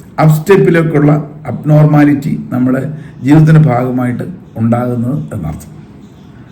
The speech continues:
ക്ലിയർ ആകുന്നുണ്ടല്ലോ? അപ്പം ഇങ്ങനെയുള്ള കൊച്ചു കൊച്ചു കാര്യങ്ങളാണ് പലപ്പോഴും മനുഷ്യനെ ഡിസ്റ്റർബ്ഡ് ആക്കുന്നത്, ആ സ്ട്രെസ്സിലേക്കൊക്കെ വഴിതെളിക്കുക. ഇത് അതിൻ്റെ ഒരു one of the reason എന്ന് മാത്രമാണ്. അപ്പം ചിന്തയ്ക്ക് വിട്ടുകൊണ്ട്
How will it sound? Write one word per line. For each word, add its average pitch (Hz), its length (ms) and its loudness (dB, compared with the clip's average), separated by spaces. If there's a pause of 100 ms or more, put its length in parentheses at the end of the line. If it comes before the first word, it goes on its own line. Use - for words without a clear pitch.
(120)
ക്ലിയർ 143 220 0
ആകുന്നുണ്ടല്ലോ? 139 400 0 (640)
അപ്പം 185 200 4 (580)
ഇങ്ങനെയുള്ള 208 440 4
കൊച്ചു 170 380 2
കൊച്ചു 247 260 4
കാര്യങ്ങളാണ് 160 520 4
പലപ്പോഴും 135 460 -4
മനുഷ്യനെ 123 320 -2 (160)
ഡിസ്റ്റർബ്ഡ് 120 440 -6 (420)
ആക്കുന്നത്, 110 400 -4 (540)
ആ - 20 -4 (140)
സ്ട്രെസ്സിലേക്കൊക്കെ 131 720 -4
വഴിതെളിക്കുക. 110 440 -6 (120)
ഇത് 190 80 0 (140)
അതിൻ്റെ 180 220 2
ഒരു 175 140 2
one 170 160 2
of 165 140 2
the 156 60 6 (100)
reason 156 300 4 (120)
എന്ന് 120 180 -6
മാത്രമാണ്. - 380 -10 (580)
അപ്പം 147 200 -2
ചിന്തയ്ക്ക് 156 320 6
വിട്ടുകൊണ്ട് 131 320 2